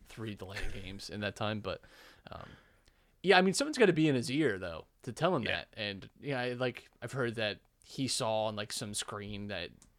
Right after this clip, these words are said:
Speaker 1: it said that he got the first down. That's
Speaker 2: Apparently
Speaker 1: why he
Speaker 2: the down markers were changed to first and ten.
Speaker 1: Right. So but, I mean, so it's tough. It, it's a tough situation, but yeah, I think also it was, like, a forty-three yard field goal, which is not, it's not a,
Speaker 2: Terrible.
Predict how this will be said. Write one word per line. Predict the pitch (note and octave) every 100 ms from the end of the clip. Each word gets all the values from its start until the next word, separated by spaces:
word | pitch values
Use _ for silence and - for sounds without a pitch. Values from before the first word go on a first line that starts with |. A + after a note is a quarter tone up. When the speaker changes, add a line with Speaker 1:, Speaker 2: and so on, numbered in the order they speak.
| _
Speaker 1:
it | G2+ G2
said | - C3
that | B2 A#2
he | A2+
got | A2+
the | A2
first | G#2 A#2+ G#2+
down. | A2+ G#2
That's | G2+
Speaker 2:
Apparently | - A#2 A2+ A2
Speaker 1:
why |
he |
Speaker 2:
the | A2+
down | A2+ A2 A2+
markers | G#2+ G#2+ - A2+ A#2
were | A#2
changed | - A2 A2 A2 -
to |
first | A2+ A#2+ A2+ -
and | G#2
ten. | A2 G2+ G2+ C#3
Speaker 1:
Right. | B2+ F#2+
So | - D3 C#3 C3 - _ _ -
but, | F3
I | E3
mean, | E3+ E3+ D3 - - - -
so | - F3
it's | D#3
tough. | - A#2 F2+ -
It, | A2+ A2
it's | A#2+ -
a | A2+
tough | - A#2+
situation, | - G#2 G#2 G2+ - G2
but | F#2 E2+ D#2+
yeah, | F2+
I | -
think | C3+ C#3
also | A#2 -
it | G#2+
was, | A#2
like, | B2 G2
a |
forty-three | - D#3 C#3+ - D3
yard | C#3 C3+
field | - C#3+
goal, | C3+ C#3 C3+ - - - - -
which | -
is | C4
not, | F4 E4 - - - - _ _ _ _ _ -
it's |
not | F#3+
a, | G#3
Speaker 2:
Terrible. | C#3+ A#2 F#2+